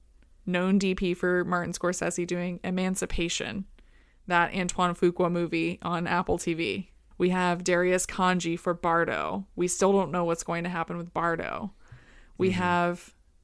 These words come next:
Speaker 1: Russell Carpenter for Avatar: The Way of Water. I think that's completely possible. We have Linus Sandgren for Babylon. We don't know how Babylon's going to hit, but it's very possible that he could make it in.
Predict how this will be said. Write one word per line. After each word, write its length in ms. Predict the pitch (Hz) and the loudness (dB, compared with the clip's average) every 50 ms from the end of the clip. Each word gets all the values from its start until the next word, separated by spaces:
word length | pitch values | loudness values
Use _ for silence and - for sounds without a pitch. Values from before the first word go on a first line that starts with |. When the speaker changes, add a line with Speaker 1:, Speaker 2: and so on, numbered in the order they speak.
| _ _ _ - | _ _ _ 2
Speaker 1:
Russell 320 | 214 208 - - 294 294 | 4 4 4 4 2 0
Carpenter 560 | 294 - 208 175 - 185 190 196 240 233 247 | 2 2 2 2 2 0 0 2 2 2 2
for 200 | 240 - 214 - | 2 0 -2 0
Avatar: 440 | - 180 180 175 185 185 196 190 185 | 2 2 2 0 0 0 2 2 4
The 100 | 180 185 | 4 4
Way 140 | 190 185 190 | 4 4 4
of 160 | 190 185 - | 4 2 0
Water. 420 | - 160 - - 180 214 233 233 - | 0 0 2 2 4 4 4 4 2
I 80 | - | 0
think 220 | 196 - 196 190 - | 0 0 0 0 -2
that's 180 | 190 180 - | -4 -6 -6
completely 520 | - 185 180 180 180 - 175 175 170 180 190 | -6 -6 -2 0 0 0 0 0 -2 -2 -2
possible. 720 | - - 196 185 - - - 202 202 208 208 214 220 - - - - - - - - - - - - - | -2 -4 -4 -4 -4 -4 0 2 2 2 2 2 0 -4 -10 -20 -20 -20 -20 -20 -20 -20 -20 -20 -6 0
We 140 | - 196 | 2 2
have 380 | 202 190 185 185 185 180 185 - - | 4 4 4 4 2 0 -2 -6 -6
Linus 460 | - 190 190 185 185 185 190 190 - | -2 0 2 2 2 4 2 2 2
Sandgren 580 | - - 190 180 175 175 180 - 175 170 165 - | 2 2 2 2 2 0 -2 -4 -4 -4 -4 -4
for 140 | - 180 175 | -2 -2 -2
Babylon. 800 | 180 - 160 165 151 - 110 113 98 80 78 78 82 - 208 196 - | 0 2 2 2 4 2 2 0 0 2 0 0 0 -2 -6 -8 -4
We 100 | - 190 | -2 -2
don't 160 | 185 190 185 | 0 0 2
know 140 | 190 190 190 | 2 2 4
how 160 | 196 190 185 | 6 6 6
Babylon's 560 | 185 180 180 175 - - - - 107 110 - | 6 6 4 4 2 0 -4 -4 -6 -6 -8
going 220 | - - - - - | -8 -8 -8 -6 -6
to 60 | - | -8
hit, 280 | - 196 - - - - - | -6 -6 -6 -8 -8 -10 -8
but 240 | - 175 160 - - | -8 -6 -6 -6 -6
it's 180 | - 185 - - | -8 -8 -8 -6
very 300 | 185 185 170 170 170 170 | -4 -2 -2 0 2 2
possible 400 | - 180 175 175 - 185 185 180 | 2 2 2 0 0 0 0 -2
that 80 | 170 | -2
he 160 | 185 - 185 175 | -2 -4 -6 -6
could 160 | - 160 - | -6 -8 -8
make 200 | - 104 98 - | -8 -10 -8 -8
it 80 | 90 - | -8 -8
in. 260 | 65 76 - 202 | -8 -10 -10 -10